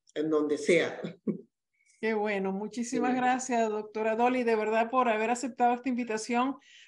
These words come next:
Speaker 2: Me encantó esta conversación y espero que las personas que estén escuchando esta, esta entrevista, pues,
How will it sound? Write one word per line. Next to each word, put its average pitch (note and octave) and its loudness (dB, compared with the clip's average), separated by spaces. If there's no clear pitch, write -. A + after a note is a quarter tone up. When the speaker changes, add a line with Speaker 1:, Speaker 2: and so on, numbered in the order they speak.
Speaker 2:
Me A3+ 2
encantó G#3+ 2
esta C4+ 0
conversación B3 0
y B3+ 0
espero A#3+ 0
que A#3+ 2
las A3+ 4
personas A#3+ -2
que C4+ -2
estén B3+ -2
escuchando A#3+ 2
esta, B3 2
esta A#3+ -2
entrevista, B3 0
pues, A#3 0